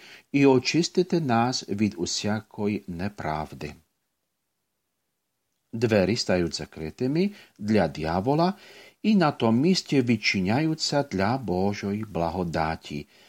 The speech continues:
та милості, які течуть у наше життя. Іноді людині потрібне світло Бога, щоб побачити і чесно назвати свої гріхи.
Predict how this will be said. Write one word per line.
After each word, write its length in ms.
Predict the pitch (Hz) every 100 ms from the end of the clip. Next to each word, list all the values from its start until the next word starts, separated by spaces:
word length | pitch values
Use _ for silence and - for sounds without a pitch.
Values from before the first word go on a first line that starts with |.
| _ _ -
та 280 | 147 175 -
милості, 880 | 87 87 87 92 110 - - 95 -
які 680 | 98 98 90 _ _ - 165
течуть 800 | 175 - 87 98 - 139 156 - _
у 200 | 151 202 202 _ _
наше 500 | 80 82 87 - 107
життя. 440 | 113 123 - 82 - _ _ _ _ - - - _
Іноді 380 | 226 240 190 120
людині 540 | 117 175 156 135 127
потрібне 640 | - - 113 143 190 175 131
світло 420 | - 147 127 107
Бога, 540 | 80 82 78 92 127 - - - - -
щоб 320 | - - 185 180
побачити 960 | 160 143 104 110 143 - 175 165 165 -
і 100 | 156
чесно 560 | 156 - 226 220 - 113
назвати 840 | 101 95 98 117 143 151 147 139
свої 500 | - - 98 90 104
гріхи. 520 | 120 143 156 127 -